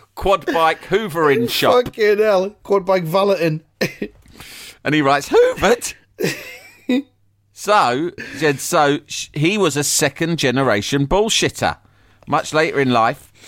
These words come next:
Speaker 1: she was known to tell people that Lee was now a high-speed train driver in France, despite the
Speaker 2: Oh.
Speaker 1: fact we knew he was a train conductor in the north of England. Have you or any other cunters come across any other second generation bullshitters?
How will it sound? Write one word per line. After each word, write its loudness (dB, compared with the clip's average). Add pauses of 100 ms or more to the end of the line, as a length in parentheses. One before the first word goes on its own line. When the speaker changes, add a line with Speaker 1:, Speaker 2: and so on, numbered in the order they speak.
(140)
Speaker 1:
she -4
was -2
known 0
to -10
tell 0
people -2
that 0
Lee 0
was -2
now 2
a 0
high-speed -2
train 0
driver 0
in -2
France, 0
despite 0
the -6
Speaker 2:
Oh. -10
Speaker 1:
fact -2 (160)
we 0
knew 2
he 2
was -4
a 0
train 0
conductor -2
in -2
the 2
north 0
of -2
England. -4 (640)
Have 0
you 2
or 2
any 2
other 2
cunters -2
come -2
across -2
any 2
other 2
second -2
generation 0 (120)
bullshitters? -6